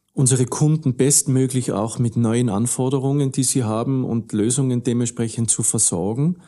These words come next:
insbesondere um uns aber wirtschaftlich auch zukünftig aus eigener Kraft zu finanzieren.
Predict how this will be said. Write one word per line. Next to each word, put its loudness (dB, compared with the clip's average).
insbesondere 2
um 4
uns 2
aber -2
wirtschaftlich -2
auch -4
zukünftig -2
aus 0
eigener 0
Kraft -4
zu -2
finanzieren. -2